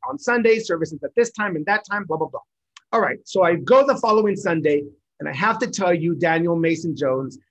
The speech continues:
I'm walking in for meditation. They close the doors of the sanctuary, but it's not closed. They just close it so that you're not interrupting meditation. So, of course, immediately my chatter was like, "Oh, my God, I can't even show up on time for something like this, blah, blah, blah, blah, blah."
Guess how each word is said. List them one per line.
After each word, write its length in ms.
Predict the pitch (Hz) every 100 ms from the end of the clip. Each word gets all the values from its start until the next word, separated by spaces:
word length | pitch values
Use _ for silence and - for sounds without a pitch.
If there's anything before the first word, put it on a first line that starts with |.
| _ _ -
I'm 140 | 165 151
walking 420 | 208 233 233 196
in 320 | 180 165 170
for 220 | - 240
meditation. 640 | 247 233 226 285 285 - 180
They 100 | 170
close 260 | - 214 208
the 80 |
doors 300 | - 180 170
of 100 | 170
the 80 | 185
sanctuary, 800 | 185 285 349 - 180 156 156 151 143 _ -
but 100 | 254
it's 160 | -
not 280 | 254 294 269
closed. 200 | 269 240
They 60 | 214
just 160 | 208
close 240 | - 214 214
it 100 | 220
so 60 |
that 100 | 185
you're 80 | 180
not 140 | 190 180
interrupting 420 | - 170 160 156
meditation. 540 | 143 143 147 139 127
So, 80 | 143
of 100 | -
course, 260 | - 175 175
immediately 520 | 185 247 170 156 147 156
my 260 | 165 185
chatter 360 | 156 180 165 151
was 160 | 143
like, 120 | 143 139
"Oh, 80 | 170
my 140 | 165 160
God, 260 | 156 147 - _ _ _ _
I 80 | 175
can't 200 | 165 196
even 180 | 170 160
show 180 | 156 170
up 120 | 156
on 140 | 143
time 320 | 143 190 190 185
for 100 | 160
something 300 | 170 151 151
like 160 | 147
this, 200 | 147 143 143
blah, 160 | 143 139
blah, 80 | 127
blah, 140 | 120
blah, 120 | 117
blah." 120 | 110